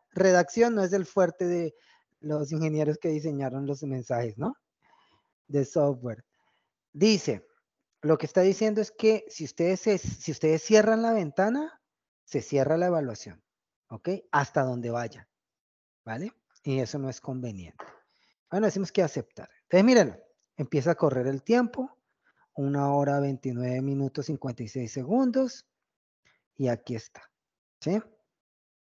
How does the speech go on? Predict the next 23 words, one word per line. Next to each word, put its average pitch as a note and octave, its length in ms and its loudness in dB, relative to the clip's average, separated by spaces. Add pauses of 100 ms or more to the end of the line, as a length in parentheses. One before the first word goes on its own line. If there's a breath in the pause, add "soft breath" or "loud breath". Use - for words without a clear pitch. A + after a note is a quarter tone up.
(120)
Dice, C3 420 -4 (360 soft breath)
"Look F#3+ 340 8
at A3+ 140 10
the C4+ 120 6
pictures C4+ 640 6
and G#3 120 6
answer F#3 300 6
the G#3 140 6
questions, G#3+ 380 4
select F3 360 0
the E3+ 80 4
answer E3+ 240 2
from G3 200 0
the G#3+ 60 4
box". A3+ 400 8 (600)
Observe D#3+ 340 4
la G3 60 6
imagen G3 300 4
y G3+ 80 2
responda D3 400 -2
a - 20 0
las F3 160 -2
preguntas. G#3 680 2